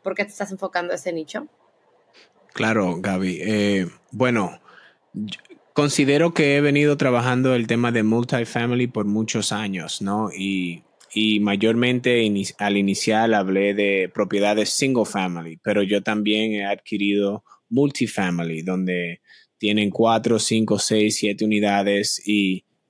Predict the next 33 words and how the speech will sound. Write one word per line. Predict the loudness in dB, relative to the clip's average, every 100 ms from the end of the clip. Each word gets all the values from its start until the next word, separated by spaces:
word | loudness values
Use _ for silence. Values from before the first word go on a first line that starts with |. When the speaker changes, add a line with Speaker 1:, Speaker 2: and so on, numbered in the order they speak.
| _ _ -4
Speaker 2:
hay | 0 2
diferentes | 2 2 2 2 2 2
variaciones | 4 2 0 0 0 0 0
del | 0
multifamily. | 2 0 -2 -2 -2 -2 -6 -12 -12
Hay | -2 2
multifamily | 2 2 0 2 2 4 4
donde | 4 2 0 0
tú | -2 -2
tienes, | 0 0 0 -2 -4 -8 _ _ _ _ -4
eh, | 0 2 2 0 -4 -16 -4
dependiendo | -2 0 2 2 2
a | 2
cómo | 2 0 2
uno | 2
le | 2
llame, | 2 2 0 0
¿no? | 0 0
Aquí | -2 0 2 2
un | 0
préstamo | 0 0 0 -2 0 2
hipotecario | 0 0 0 0 0 2 4 4 2
de | 2 2
dos | 4 4 4
a | 2
cuatro | 2 0 2 0
familias | 0 2 2 2 2 2 0
para | 2 2
un | 2
banco | 2 2 2 0
es | 0
considerado | -2 0 0 2 2 2 0 0
residencial. | -6 -4 -2 -2 -4 0 2 0 -4